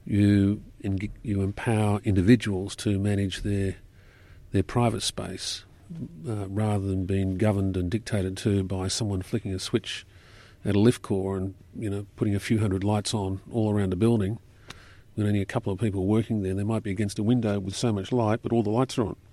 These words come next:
So, again, that's just challenging convention. Um, and it's about reducing recurrent operating costs,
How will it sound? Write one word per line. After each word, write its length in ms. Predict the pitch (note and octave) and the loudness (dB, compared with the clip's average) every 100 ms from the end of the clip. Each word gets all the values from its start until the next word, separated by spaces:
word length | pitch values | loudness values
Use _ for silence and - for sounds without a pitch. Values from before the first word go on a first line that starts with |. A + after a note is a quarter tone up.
| - - - - - - - - - - - - - | -20 -20 -20 -20 -20 -20 -20 -20 -20 -20 -20 -20 -12
So, 360 | - A2 G#2+ G2 - - - - - - | -2 2 2 0 -6 -20 -20 -20 -16 -6
again, 280 | G#2 C3 A2 | 4 6 6
that's 140 | G#2+ | 4
just 200 | G#2+ - | 0 0
challenging 420 | - A2 G2+ G2 | 0 2 2 2
convention. 540 | F#2+ F2 G#2 - - - - - - - - - - - - | 0 0 0 -2 -8 -12 -20 -20 -20 -18 -18 -18 -10 -4 0
Um, 420 | G2 F#2+ F#2+ F#2+ - - - - - - | 2 2 0 -4 -10 -14 -14 -20 -20 -6
and 100 | G#2+ | 0
it's 120 | G2+ G2+ | 0 0
about 420 | A2+ A2+ A2 G2+ - - - - - - - - | 2 4 4 0 -8 -20 -20 -20 -16 -12 -6 0
reducing 680 | G2 A#2+ A2+ A2 G#2 G2+ - | 6 8 8 6 4 2 -2
recurrent 400 | F#2+ - A#2 G#2 | -2 2 4 6
operating 380 | A#2+ A#2 G#2+ G2+ | 4 4 2 0
costs, 680 | B2 C3 - - - - | -4 -4 -6 -8 -10 -12